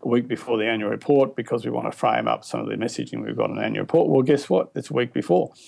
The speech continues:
So therefore, it's got to have a sort of workflow that sits behind that, that manages all that. So workflow and practices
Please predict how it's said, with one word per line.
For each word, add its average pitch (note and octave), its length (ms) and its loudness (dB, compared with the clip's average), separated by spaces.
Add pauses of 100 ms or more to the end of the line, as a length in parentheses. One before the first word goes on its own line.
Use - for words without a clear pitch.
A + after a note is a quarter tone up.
(460)
So - 160 4
therefore, D3+ 440 6
it's B2 120 -10
got B2+ 180 2
to C3 80 2
have A#2+ 220 4
a A#2+ 100 2
sort A#2+ 240 -4
of G#2+ 100 -4
workflow B2 580 2
that A#2 140 -2
sits - 380 -12
behind - 720 0
that, - 200 -2 (100)
that - 120 -12
manages B2+ 440 -4
all A#2 140 0
that. B2 220 0
So C#3 180 4
workflow C3 800 6
and A#2 200 -2
practices A#2 760 -10